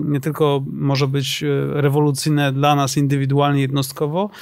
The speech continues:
ale też czasami Kościół poprzez przechodzenie poprzez kryzys ma szansę do tego, żeby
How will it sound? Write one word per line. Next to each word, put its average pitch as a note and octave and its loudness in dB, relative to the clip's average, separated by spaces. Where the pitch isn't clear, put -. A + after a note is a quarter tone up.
ale E3 -2
też F3+ 0
czasami F3+ 2
Kościół F3+ 0
poprzez C#3 -2
przechodzenie E3 2
poprzez D#3+ -4
kryzys D3 2
ma C#3+ 2
szansę D3 0
do C#3 -6
tego, C#3+ 0
żeby C#3 0